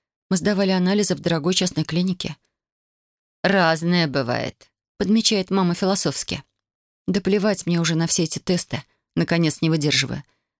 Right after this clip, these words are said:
Вы не понимаете, что ли? Первое, что он сделал, так это продолжил отношения с Верой. Моментально вернул её на место, ещё и домой повёз. Я проверила маршрут по его смарт-часам. Он же их снова стал носить после дня рождения. Как думаете, чем он там с ней занимается?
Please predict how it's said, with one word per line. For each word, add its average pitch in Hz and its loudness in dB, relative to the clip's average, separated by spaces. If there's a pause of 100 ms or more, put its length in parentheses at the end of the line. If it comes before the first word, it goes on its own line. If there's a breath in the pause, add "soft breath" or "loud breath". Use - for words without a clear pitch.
Вы 190 2
не 185 2
понимаете, 175 2
что - -2
ли? 156 -10 (360)
Первое, 196 2
что - 0
он 180 2
сделал, 175 0
так 175 -2
это 190 0
продолжил 190 2
отношения 180 0
с - -2
Верой. 151 -4 (280)
Моментально 208 2
вернул 185 2
её 180 2
на 156 0
место, 151 -2 (280 soft breath)
ещё - 2
и 208 0
домой 180 0
повёз. 175 -2 (420)
Я - -4
проверила 196 2
маршрут 170 0
по - -2
его 165 0
смарт-часам. 165 -2 (380)
Он 180 0
же 175 2
их 170 -6
снова 185 2
стал 160 -2
носить - -2 (160)
после 165 -2
дня 156 0
рождения. 160 -2 (640)
Как 180 -4
думаете, 170 0
чем 196 0
он 165 -2
там 156 -2
с - -4
ней 156 0
занимается? 165 -2